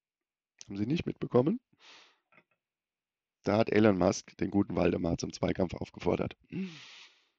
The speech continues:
<clears throat> Naja, und wenn wir uns den Waldemar angucken, wenn er nackig mit dem Oberkörper durch die Gegend reitet, das ist wohl nichts anderes als Alpha-Tiergehabe, um sich dort als toller Hecht darzustellen.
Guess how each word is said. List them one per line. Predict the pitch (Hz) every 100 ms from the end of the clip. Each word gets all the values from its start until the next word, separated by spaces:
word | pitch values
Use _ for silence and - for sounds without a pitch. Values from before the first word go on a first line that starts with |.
| _ - _ -
<clears throat> | - 170 123 87 - - - _ _ _ _ _ _ _ _ _ _ _ _ _ _ _ _ _ -
Naja, | 90 95
und | 90 82
wenn | 90
wir | 92
uns | -
den | 95
Waldemar | 92 101 101 98
angucken, | 92 - 139 139 139 _ - - - - -
wenn | -
er | 104
nackig | 98 98 101 -
mit | 101
dem | 98
Oberkörper | 98 95 - 95 -
durch | 98
die | -
Gegend | - 101 104
reitet, | 95 98 98 - _ - - - _ -
das | 95
ist | 90 92
wohl | 95 90
nichts | 85 -
anderes | 85 85 87 85
als | - - -
Alpha-Tiergehabe, | 85 - - - - 87 87 85 87 - - _ _ _ _ _ _ _
um | 85
sich | 87 85
dort | - - -
als | - -
toller | 90 87
Hecht | 87 90 - - _ - - _ _
darzustellen. | - 101 - 98 - 87